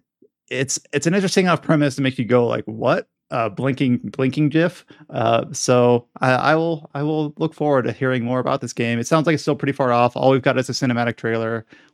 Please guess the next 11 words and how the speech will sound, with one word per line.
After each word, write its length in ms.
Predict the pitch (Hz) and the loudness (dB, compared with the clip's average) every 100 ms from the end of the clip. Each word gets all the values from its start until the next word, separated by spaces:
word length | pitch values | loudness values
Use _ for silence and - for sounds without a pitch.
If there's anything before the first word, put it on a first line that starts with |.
| _ _ - - | _ _ -20 -8
Uh, 280 | 117 104 104 | -2 0 -2
we, 60 | 113 | -2
no 220 | 123 135 | 2 4
gameplay 520 | 135 127 123 135 123 120 | 6 4 4 4 4 2
other 140 | 120 | 0
than 320 | 107 120 110 | 0 0 0
in 180 | - 120 | -2 -4
general, 400 | 117 113 113 113 | -2 -2 -2 -2
it's 160 | 117 - | -2 -2
a 120 | 110 | -2
Souls-like. 760 | - - 98 101 101 101 - | -2 -6 -6 -6 -4 -6 -8